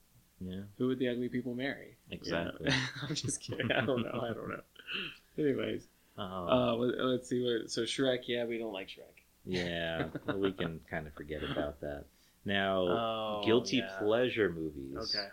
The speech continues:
Speaker 1: Um, th-, this is kind of an odd territory, but it's one of those, like, you're not usually happy to say, like, "Yeah,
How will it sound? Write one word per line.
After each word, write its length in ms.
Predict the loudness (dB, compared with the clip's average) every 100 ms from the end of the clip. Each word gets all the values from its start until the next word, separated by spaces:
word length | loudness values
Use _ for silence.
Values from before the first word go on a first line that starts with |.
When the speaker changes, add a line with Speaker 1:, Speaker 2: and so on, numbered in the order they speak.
| -14 _ _ _ _ _
Speaker 1:
Um, 540 | 0 0 2 -2 -6 -10 -16 _ _ _ _ _ _ _ _ -20 -18 -12
th-, 140 | -8
this 320 | 0 2 2 0
is 160 | 0
kind 560 | -2 -4 -4 -2 2 2
of 120 | 4
an 120 | 4
odd 300 | 2 0 -2
territory, 640 | -2 -2 -2 -4 -6 -4 -4
but 260 | -2 -2 -4 _ _ _ _ _ _ _
it's 180 | -4 0
one 140 | 0
of 80 | 2
those, 320 | 4 2 0
like, 240 | -2 -2 -2
you're 160 | -4 -4
not 240 | -4 -6 -8
usually 420 | -8 -8 -4 -6 -6 -10
happy 280 | -10 -8
to 120 | -6 -2
say, 240 | 0 -2
like, 160 | -4 -4
"Yeah, 140 | -4